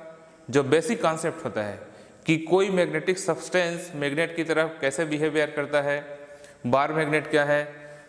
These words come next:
bar magnet के कितने parts हैं, उसके क्या क्या नाम है, सब basic fundamental मैंने clear किया है। Second part का जो आप lecture आप जो देख रहे हैं,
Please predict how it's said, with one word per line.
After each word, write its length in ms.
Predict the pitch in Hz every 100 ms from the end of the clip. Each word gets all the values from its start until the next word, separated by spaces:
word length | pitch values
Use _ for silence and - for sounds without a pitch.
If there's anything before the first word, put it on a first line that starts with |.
| -
bar 220 | 117 139
magnet 300 | 151 147 147
के 60 | 147
कितने 680 | 143 123 151 156 139 - - - - -
parts 340 | 135 147 143
हैं, 180 | 151 143
उसके 200 | 139 139
क्या 180 | 131 131
क्या 160 | 131 139
नाम 180 | 139 160
है, 60 |
सब 200 | 170 180
basic 280 | 143 139 160
fundamental 380 | 143 139 143 139
मैंने 220 | 135 131
clear 280 | 120 120 120
किया 220 | 113 110
है। 160 | 123 214 - - - - - -
Second 420 | - 160 220 226
part 200 | 214 190
का 80 | 202
जो 160 | 180 185
आप 800 | 170 - - - - - - -
lecture 360 | 139 147 160
आप 680 | 147 143 - - - - - -
जो 140 | 120
देख 260 | 117 170 170
रहे 200 | 170 147
हैं, 160 | 123